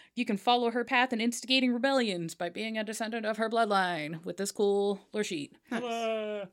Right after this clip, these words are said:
Speaker 1: And then there's the Descendant of Menelae. Uh, this ancient Bruja,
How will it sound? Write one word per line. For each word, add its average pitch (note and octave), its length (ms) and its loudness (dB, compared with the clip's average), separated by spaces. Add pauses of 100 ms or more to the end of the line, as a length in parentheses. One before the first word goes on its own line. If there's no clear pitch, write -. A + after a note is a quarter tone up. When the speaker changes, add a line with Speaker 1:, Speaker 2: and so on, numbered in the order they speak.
Speaker 1:
And F#3+ 180 2
then F#3+ 140 2
there's F#3+ 240 2
the F#3 180 -6
Descendant C4 460 0
of B3+ 140 2
Menelae. G#3+ 680 4 (240)
Uh, F3+ 220 4
this C#4 320 4
ancient D4+ 240 0
Bruja, A#3 420 4